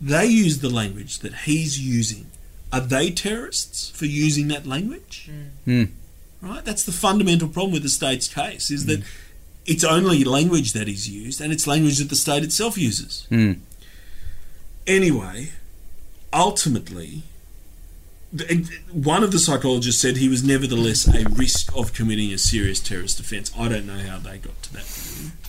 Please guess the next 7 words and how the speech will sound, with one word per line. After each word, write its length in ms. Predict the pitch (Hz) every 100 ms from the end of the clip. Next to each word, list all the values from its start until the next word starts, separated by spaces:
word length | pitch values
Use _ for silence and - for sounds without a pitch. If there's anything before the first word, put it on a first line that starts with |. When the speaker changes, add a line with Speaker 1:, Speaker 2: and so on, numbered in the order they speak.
| 117 110 98 87 85
Speaker 2:
Mm-hmm. 240 | - 131
Speaker 1:
Uh, 240 | 117 110 - - -
but 440 | 131 123 - - - - - - - - - -
ultimately 500 | 147 143 139 113 110
we 200 | 107 113
won 380 | 120 127 120 117
because 520 | 113 113 - 113 -